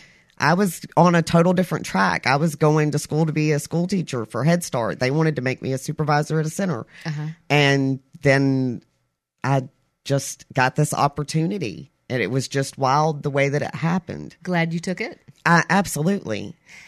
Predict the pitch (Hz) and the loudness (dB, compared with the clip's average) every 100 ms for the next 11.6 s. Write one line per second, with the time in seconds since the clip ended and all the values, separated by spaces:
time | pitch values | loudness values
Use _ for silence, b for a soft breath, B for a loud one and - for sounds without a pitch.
0 | B - 269 262 262 262 285 392 381 262 | B -2 0 4 4 4 2 0 2 2
1 | 196 170 165 175 170 165 185 170 170 - | 2 2 2 2 0 -2 0 2 2 0
2 | 165 175 254 233 175 151 147 147 160 147 | -2 0 0 -2 0 0 2 0 0 -2
3 | 143 156 143 143 139 131 131 - 147 147 | -2 -2 0 0 0 -2 -4 -6 0 0
4 | 139 - 160 156 151 - 180 185 175 151 | 0 -2 0 2 0 2 2 2 0 -2
5 | - 139 120 98 120 B B B B 165 | -6 -8 -6 -8 -10 B B B B 2
6 | 170 180 240 262 226 240 208 196 247 - | 2 2 2 2 2 2 0 0 0 0
7 | 151 - 110 82 67 - 135 151 143 165 | -2 -2 -6 -6 -12 -4 -2 0 0 -2
8 | 143 139 139 143 143 147 147 147 156 - | -2 -2 -2 0 0 0 0 0 -2 -2
9 | 147 143 139 139 143 135 131 - 131 131 | -2 0 0 -2 -2 -2 -2 -2 -2 -2
10 | 143 151 147 185 214 214 226 - 151 160 | -2 0 0 2 0 0 -4 -6 -2 0
11 | 151 139 135 135 131 | 0 0 -2 0 0